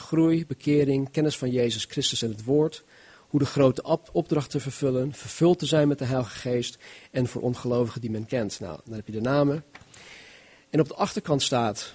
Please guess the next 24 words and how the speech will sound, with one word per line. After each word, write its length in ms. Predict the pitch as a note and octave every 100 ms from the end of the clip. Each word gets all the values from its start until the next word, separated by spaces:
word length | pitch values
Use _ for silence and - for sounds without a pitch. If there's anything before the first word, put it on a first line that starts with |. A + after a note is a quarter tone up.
| -
over 240 | E3 F3
de 60 | E3
gebedspunten. 720 | - C3+ D#3+ - A#2+ A2 A#2
En 380 | B2+ B2+ - B2 -
de 140 | B2+
eerste, 420 | E3 G3 - -
of 80 | D3
het 100 | -
eerste 320 | E3+ F3+ -
punt 340 | - E3+ E3 D#3
dat 120 | C3+
hier 120 | C3+
staat 360 | - D3 D#3 C3
is 120 | B2
dit. 340 | A2 F2 - -
Lucas 320 | E3+ E3 D3
tien 220 | - E3
vers 180 | C#3+ -
twee. 320 | A2 F#2+ G#2+ _ _ _ _ _ _ _ - - - -
Hij 200 | E3 F#3+
zei 220 | G3+ G3
dan 200 | D3 C3
tegen 340 | C#3+ B2+ A#2+
hen, 320 | A2+ G#2 G2+